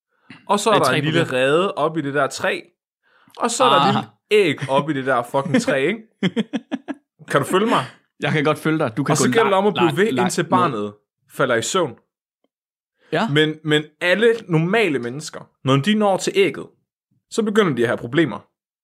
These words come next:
Speaker 2: Ja, hvad kommer der efter ægget?
Speaker 1: Ja, okay, så er der nogen, der er virkelig kreative, Mark. De siger, "Der sidder en mariehøne på ægget."
Speaker 2: Der s-, en mariehøne. Sådan.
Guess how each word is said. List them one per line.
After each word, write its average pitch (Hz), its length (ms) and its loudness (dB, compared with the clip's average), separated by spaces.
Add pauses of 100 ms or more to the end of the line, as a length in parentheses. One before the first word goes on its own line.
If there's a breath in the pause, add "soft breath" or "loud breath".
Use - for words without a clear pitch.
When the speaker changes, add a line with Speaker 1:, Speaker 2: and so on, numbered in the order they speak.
(140)
Speaker 2:
Ja, - 140 0
hvad 151 140 2
kommer 151 280 2
der 113 80 0
efter - 280 -2
ægget? 143 260 -2 (220)
Speaker 1:
Ja, 143 140 -2 (100)
okay, 135 240 2
så 156 120 2
er 175 40 6
der 165 60 2
nogen, 165 160 2
der 151 60 4
er 139 40 -2
virkelig 151 280 2
kreative, 123 400 -2
Mark. - 300 -14
De 127 80 -4
siger, 120 320 0 (420)
"Der 110 80 -6
sidder 117 260 -2
en 95 80 -8
mariehøne 101 400 -10
på 101 120 -8
ægget." 98 200 -10 (480)
Speaker 2:
Der - 60 0
s-, - 140 -6 (200)
en 139 140 4
mariehøne. 110 480 0 (580)
Sådan. 107 340 0